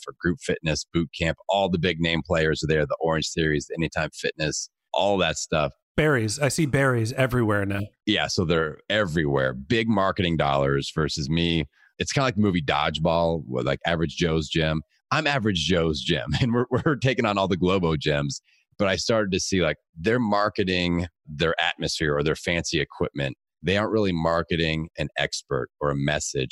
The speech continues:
Speaker 1: or a specific result or program, and they aren't even showing that many results. So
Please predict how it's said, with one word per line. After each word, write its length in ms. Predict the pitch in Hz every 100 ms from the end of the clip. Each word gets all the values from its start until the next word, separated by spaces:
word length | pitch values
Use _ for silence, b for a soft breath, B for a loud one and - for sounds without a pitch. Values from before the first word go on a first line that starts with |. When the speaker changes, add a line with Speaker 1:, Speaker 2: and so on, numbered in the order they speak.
| -
Speaker 1:
or 80 |
a 40 | 76
specific 480 | - - - 80 -
result 480 | 69 73 - 76 73 -
or 80 | 67
program, 360 | - 80 67 69
and 80 | 73
they 80 | 95
aren't 140 | 101
even 160 | 95 76
showing 480 | - 98 92 82 71 -
that 140 | 62
many 180 | 73 69
results. 580 | 65 64 85 69 - -
So 260 | 78 71